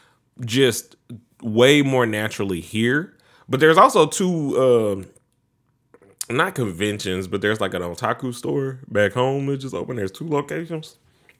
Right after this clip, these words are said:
If they don't think I ain't gonna be up in there trying to at least grab me one thing to bring back with me, they crazy. But yeah.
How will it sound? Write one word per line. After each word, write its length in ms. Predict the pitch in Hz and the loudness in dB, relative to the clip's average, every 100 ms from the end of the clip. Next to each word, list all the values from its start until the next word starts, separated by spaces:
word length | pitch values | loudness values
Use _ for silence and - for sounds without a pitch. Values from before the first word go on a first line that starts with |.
| _ _ _ _ _ _ _ _ - | _ _ _ _ _ _ _ _ 0
If 160 | 101 | 2
they 100 | 101 | 4
don't 160 | 123 123 | 2 2
think 160 | 127 | 2
I 100 | 151 156 | 2 4
ain't 260 | 175 160 | 4 2
gonna 180 | 143 147 | 2 0
be 220 | 165 143 - | 0 -4 2
up 280 | 165 - | 2 4
in 160 | 160 160 | 0 4
there 240 | 165 165 165 - - - - _ - | 6 4 2 -8 -20 -20 -20 _ -10
trying 300 | - 120 117 | -2 0 0
to 280 | 110 101 98 | -2 -4 -2
at 80 | |
least 320 | 101 131 120 113 | -2 -2 -2 -2
grab 300 | 113 107 98 | 0 0 -2
me 100 | 95 | -4
one 440 | 90 107 131 120 | -4 -2 -2 -2
thing 460 | 98 90 90 87 80 | -6 -6 -8 -10 -10
to 160 | - | -8
bring 300 | 85 87 85 | -6 -4 -4
back 240 | 80 92 85 | -2 -2 -2
with 200 | 82 80 | -6 -8
me, 300 | 80 78 80 101 _ _ _ _ _ _ | -10 -12 -14 -18 _ _ _ _ _ _
they 180 | 87 73 | -12 -10
crazy. 460 | - - 71 69 92 | -8 -8 -10 -14 -10
But 480 | 95 104 92 - _ _ _ _ - | 0 2 2 -2 _ _ _ _ -14
yeah. 180 | - | -12